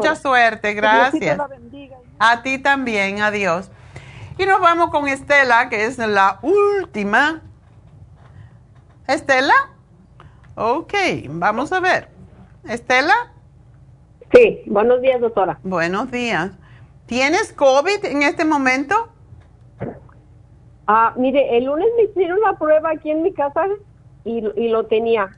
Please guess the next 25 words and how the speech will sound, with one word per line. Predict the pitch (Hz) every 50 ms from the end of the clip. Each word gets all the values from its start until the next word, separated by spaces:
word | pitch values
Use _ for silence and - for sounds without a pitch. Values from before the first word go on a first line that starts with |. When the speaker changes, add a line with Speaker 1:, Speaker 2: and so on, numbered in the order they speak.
| -
Speaker 3:
Ahorita | - 202 214 233 269 330 339 370 392
en | 330 311
este | 330 339 - 392
momento | 349 330 285 285 285 294 294 320 294 247
no | 233 247 247 247 254 247
sé | 285 277
decirle, | 277 269 269 269 - 254 220 220 208 196 196 -
pero | 196 190 196
mire, | 202 220 220 214 180 - - - - - - - -
tengo, | - 233 254 302 302 339 359 381 - - - - - - - - -
tengo | - 247 262 269 302
dos | 302 302 311 311 359
hijas | 349 339 370 359 -
conmigo, | - 277 262 262 269 277 285 302 311 - -
también | - 220 220 226 233 247
les | 262 269 262
dio | 254 240 247 262 294 381 - - - _ - - - - - -
mi | - 226 233 226 262 285
hijo | 277 - 349 427 523 - -
y | 226 226
mi | 226 208
esposo. | 214 214 - - 226 240 233 - 208 - - - - - - - - - - - - - -
Speaker 1:
Ándele. | 196 202 214 240 302 311 254 170 147 - - - - - - - - - _ - - - - - - - - - - -
Ya | 208 240 277 330
no, | 403